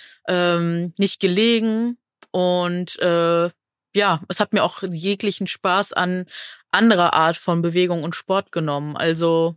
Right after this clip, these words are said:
muss ich wirklich auch rückblickend sagen, ich hab das ja, ich hab damals schon mal ein Video dazu gemacht, weil ich mich immer gefragt habe, so im Sportkur-, also jetzt im Erwachsenenleben so, warum fällt mir Sport so schwer, obwohl ich's eigentlich mag, wenn ich dabei bin?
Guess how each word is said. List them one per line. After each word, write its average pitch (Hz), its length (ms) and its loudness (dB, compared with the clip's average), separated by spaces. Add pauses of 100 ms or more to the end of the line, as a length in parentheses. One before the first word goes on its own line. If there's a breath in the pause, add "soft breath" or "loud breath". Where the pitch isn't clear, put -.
muss 190 140 -2
ich 202 160 -2
wirklich 208 220 -2
auch - 120 -2
rückblickend 180 480 -4
sagen, 170 240 -2
ich - 240 -12
hab 175 140 -2
das 185 160 -2
ja, 175 180 -2
ich - 100 -10
hab 196 120 -6
damals 190 260 0
schon 185 100 -6
mal 175 80 -2
ein 175 60 -4
Video 202 160 0
dazu 170 300 -4
gemacht, 185 300 -4 (440 loud breath)
weil 190 140 2
ich 202 80 0
mich 202 160 0
immer 254 200 4
gefragt 226 460 -2
habe, 202 300 0
so 185 160 0
im 185 120 -2
Sportkur-, 202 760 0
also 180 160 2
jetzt - 380 -4
im 180 120 -6
Erwachsenenleben 175 640 -2
so, 175 300 -2 (340 loud breath)
warum 208 320 2
fällt 196 240 -2
mir 180 140 -2
Sport - 320 -2
so 190 200 -4
schwer, 196 340 -2
obwohl 180 180 -2
ich's - 100 -4
eigentlich 180 320 -4
mag, 185 300 -2
wenn 170 100 -2
ich 165 100 -8
dabei 175 380 0
bin? 165 260 0